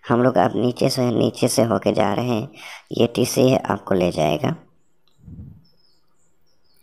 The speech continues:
ये जो यहाँ जो रास्ता दिख रहा है लेफ्ट तरफ अभी,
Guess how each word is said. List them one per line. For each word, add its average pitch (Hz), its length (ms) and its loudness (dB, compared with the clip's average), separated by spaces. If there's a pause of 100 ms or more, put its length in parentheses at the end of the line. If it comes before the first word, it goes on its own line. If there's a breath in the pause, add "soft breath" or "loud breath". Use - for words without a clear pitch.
(1700 loud breath)
ये 117 180 4
जो 110 460 2 (1000)
यहाँ 110 380 4
जो 101 160 2
रास्ता 101 300 2
दिख 98 200 -4
रहा 101 120 0
है 92 80 2
लेफ्ट 95 260 0
तरफ - 200 0
अभी, 101 340 0